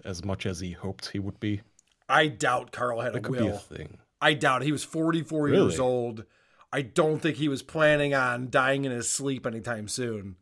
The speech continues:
Speaker 2: I don't know.
Speaker 1: He was a fat restaurant all
Speaker 2: <laughs>
Speaker 1: owner who ate
Speaker 2: Yeah.
Speaker 1: fast food for a living,
Speaker 2: I know,
Speaker 1: basically.
Speaker 2: I
Speaker 1: It's,
Speaker 2: know.
Speaker 1: I, I feel like he would have some sort of a plan. After all, he has a huge company. He would have a,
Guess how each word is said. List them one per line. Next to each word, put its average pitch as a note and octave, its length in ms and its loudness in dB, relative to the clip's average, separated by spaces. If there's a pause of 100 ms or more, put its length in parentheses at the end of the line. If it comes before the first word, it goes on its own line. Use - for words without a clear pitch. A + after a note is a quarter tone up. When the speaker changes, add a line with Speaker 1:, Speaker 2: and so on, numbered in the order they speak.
(480)
Speaker 2:
I C#3+ 80 2
don't D3 160 4
know. A#2+ 320 0 (520)
Speaker 1:
He A2 100 -4
was G2+ 100 -2
a G2+ 60 2
fat - 600 -2 (120)
restaurant G2 640 -2
all D2+ 120 -2 (100)
Speaker 2:
<laughs> - 120 -6
Speaker 1:
owner E2+ 280 -6
who F#2 280 -8
ate F#2+ 340 -2
Speaker 2:
Yeah. A#3+ 80 -2
Speaker 1:
fast G2+ 380 2
food A2 200 2
for G#2+ 160 2
a G2 40 2
living, F#2+ 360 0
Speaker 2:
I - 40 -6
know, - 60 -2
Speaker 1:
basically. G2+ 500 -2
Speaker 2:
I D3 160 0
Speaker 1:
It's, A#2+ 140 -6
Speaker 2:
know. - 60 -4 (100)
Speaker 1:
I, A#2 180 0
I A#2 80 -2
feel D#3+ 200 4
like D3 120 4
he - 80 4
would C#3+ 180 6
have B2+ 200 4
some C3 180 2
sort A#2+ 180 4
of A2 100 4
a A2 60 4
plan. G2+ 600 4 (460)
After A#2 280 4
all, A2 100 8
he G#2+ 100 4
has A2 160 4
a G#2+ 40 0
huge A2 320 -2
company. G2+ 420 2
He F2 120 -4
would F#2 140 -4
have G2 260 2
a, F#2 260 2